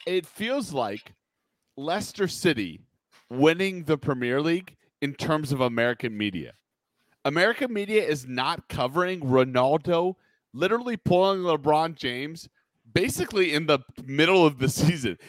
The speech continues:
It's af-, it, it, it's like if LeBron three games in was like, "You know what? I don't really like playing for, uh, I don't really like playing for the Heat.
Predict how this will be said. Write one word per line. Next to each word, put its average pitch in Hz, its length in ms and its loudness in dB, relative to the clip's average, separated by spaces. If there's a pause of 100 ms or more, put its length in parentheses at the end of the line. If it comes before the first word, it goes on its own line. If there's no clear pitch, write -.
(120)
It's 190 200 0
af-, 226 380 2
it, 180 200 -2
it, 202 200 0
it's 196 240 0
like 226 280 0
if 190 180 -2
LeBron 156 640 2
three 160 320 2
games 156 340 -2
in 160 200 0
was 147 120 -4
like, 139 300 -2
"You 202 60 -8
know 214 140 4
what? 143 260 4 (1200)
I 208 60 -14
don't 202 100 4
really 147 140 8
like 127 260 2
playing 123 480 -2
for, 107 460 -2
uh, 101 340 -4
I 92 60 -14 (340)
don't 165 100 -8
really 139 120 2
like 123 160 0
playing 117 280 -4
for 117 120 -10
the 101 120 -6
Heat. 104 240 -8